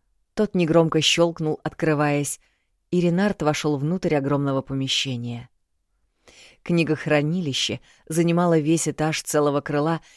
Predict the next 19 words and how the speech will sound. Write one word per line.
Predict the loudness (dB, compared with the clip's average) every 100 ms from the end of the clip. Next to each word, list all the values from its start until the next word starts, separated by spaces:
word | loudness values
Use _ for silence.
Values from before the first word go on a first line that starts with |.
| _ -10
и | -6
состояло | -4 -2 2 4 4
из | 2 2
нескольких | 0 -2 -4 -8 -6 -8 -4
идущих | -4 -2 -2 0 -2
друг | -2 -4
за | 0 -2
другом | 0 0 0 0
залов | -2 -2 -4 -10 -20 -20 _ -4
и | 2
доброго | 2 2 -2 -2
десятка | -4 -2 -4 -4 -14
комнат | -2 -2 0 -4 -4
поменьше. | -4 -2 -4 -6 -8 -10 _ _ _ _ -20 _ -20 -20 -8
В | -2
них | 0 -2 -6 _ _ -2
располагалась | 0 0 2 2 6 6 4 2
картотека, | -6 -4 -6 -4 -4 -4 -4 -10
архив, | -8 -10 -8 -4 -4